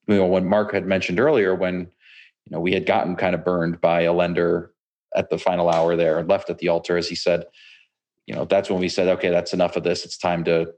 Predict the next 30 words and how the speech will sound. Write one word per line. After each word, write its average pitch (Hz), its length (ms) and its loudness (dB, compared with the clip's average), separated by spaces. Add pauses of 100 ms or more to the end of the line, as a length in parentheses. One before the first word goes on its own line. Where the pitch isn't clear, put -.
(540)
it's - 100 -16
time 107 180 0
to 101 60 4
step 104 260 0
up 104 140 0
our 90 120 0
game. 120 440 0
It's - 180 -8
time 95 360 0
to 92 420 2
work 92 500 0
with 92 340 0
a - 40 -10
company 95 420 -2
that 90 320 2 (680)
will 98 80 2
make 104 180 2
sure 104 220 2
that 92 160 2
doesn't 92 240 0
happen 90 320 -4
again." 85 500 -2
And 85 160 -6
so 82 160 0
we've, 82 300 -4
we've 87 180 0
got 98 220 2
that 90 140 2
experience, 92 580 -2
and 87 220 -2